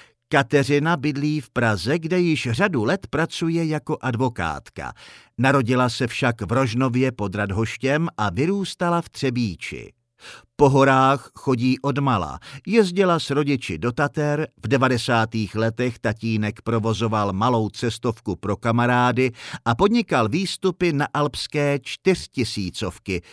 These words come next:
kam brali i děti. Díky tomu stanula v patnácti letech na nejvyšším bodě Evropy, na Mont Blancu.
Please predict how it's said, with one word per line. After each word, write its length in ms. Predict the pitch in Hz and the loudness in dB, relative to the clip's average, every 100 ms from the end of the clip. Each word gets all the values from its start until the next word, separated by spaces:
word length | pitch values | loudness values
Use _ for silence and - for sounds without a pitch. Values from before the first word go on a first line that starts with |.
| - _ | -20 _
kam 400 | 220 226 220 175 | 2 4 2 0
brali 320 | 156 156 156 | 2 2 2
i 200 | - 135 | 0 -2
děti. 520 | 107 87 - 60 52 - _ _ _ - - - _ | 0 -4 -6 -12 -14 -20 _ _ _ -20 -20 -20 _
Díky 440 | 110 139 127 113 | 2 4 4 0
tomu 400 | 110 113 117 127 | -2 0 2 0
stanula 480 | 123 - 123 123 120 | -2 -2 0 2 2
v 80 | 107 | 0
patnácti 720 | - 214 208 196 180 - 131 | -2 0 0 0 -2 -4 0
letech 400 | 147 156 151 139 | 0 0 -4 -2
na 180 | 104 147 | -2 0
nejvyšším 680 | 202 208 202 - 165 123 107 | 0 0 -4 -4 -2 -2 0
bodě 300 | 131 131 143 | -2 -2 -4
Evropy, 600 | 120 113 120 113 80 65 - - - _ - | -2 0 0 -2 -6 -10 -14 -20 -20 _ -8
na 240 | 92 117 | 0 2
Mont 340 | 147 156 156 131 | 2 0 -2 -2
Blancu. 680 | 95 117 101 87 76 60 | 0 0 0 -4 -10 -14